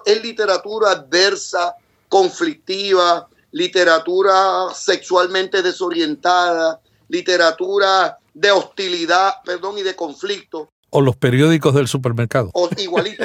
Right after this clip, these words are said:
Speaker 1: <laughs> igualito, igualito.
Speaker 2: Los de los
Speaker 1: O sea
Speaker 2: chismes
Speaker 1: que
Speaker 2: de,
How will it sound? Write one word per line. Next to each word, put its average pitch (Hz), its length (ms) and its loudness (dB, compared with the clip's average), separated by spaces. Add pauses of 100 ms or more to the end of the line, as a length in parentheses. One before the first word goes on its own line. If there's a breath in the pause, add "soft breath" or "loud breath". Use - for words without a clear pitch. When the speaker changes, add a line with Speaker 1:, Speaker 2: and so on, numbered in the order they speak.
Speaker 1:
<laughs> - 100 -20
igualito, 185 760 -2
igualito. 160 340 -4
Speaker 2:
Los 120 140 2
de 131 120 4
los 123 140 2
Speaker 1:
O 117 60 -2
sea 190 140 4
Speaker 2:
chismes 170 240 2
Speaker 1:
que 156 60 2
Speaker 2:
de, 139 160 2